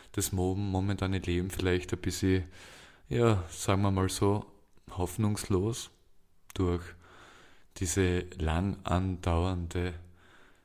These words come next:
doofe Krise? Hast du es auch schon satt, immer in die Nachrichten zu hören, dass dieses und jenes ist? Hast du es schon satt,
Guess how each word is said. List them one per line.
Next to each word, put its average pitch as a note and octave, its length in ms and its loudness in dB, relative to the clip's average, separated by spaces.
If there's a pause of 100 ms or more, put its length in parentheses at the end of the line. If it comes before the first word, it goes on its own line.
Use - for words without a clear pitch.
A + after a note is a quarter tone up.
(300)
doofe F#2 340 0
Krise? G2 560 -2 (2000)
Hast G2 260 -2
du G2+ 60 4
es F#2 320 0 (560)
auch - 180 4
schon G2+ 220 2
satt, - 640 0 (280)
immer F#2 180 -2
in F2+ 60 -2
die F2 100 -4
Nachrichten F#2+ 600 -2
zu G2+ 140 2
hören, F2+ 420 0
dass - 220 -10
dieses G2+ 420 0
und E2+ 180 -2
jenes F#2 400 2
ist? F2+ 340 -6 (1400)
Hast G2+ 200 0
du F#2+ 60 0
es F2+ 80 0
schon F#2+ 160 -4
satt, - 440 0